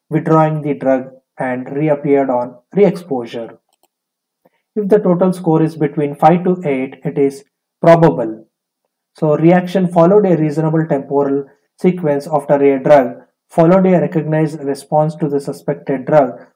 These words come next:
was confirmed by withdrawal but not by exposure to the drug, and could not be reasonably explained by the known characteristic of the patient's clinical state. If the score is between one to four,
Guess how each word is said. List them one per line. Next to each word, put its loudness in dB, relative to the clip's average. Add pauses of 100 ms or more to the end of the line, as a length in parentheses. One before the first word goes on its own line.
(100)
was -8
confirmed 0
by 2
withdrawal 0
but -2 (280)
not 2
by 6
exposure -2
to -2
the -2
drug, -2 (320)
and -6 (220)
could -4
not 2
be 6
reasonably -2
explained -2
by 0
the -6 (300)
known 2
characteristic -2 (180)
of -6
the -10 (180)
patient's -4
clinical -8
state. -2 (720)
If 0
the 4
score 2
is 2
between -6
one 0
to -2
four, -4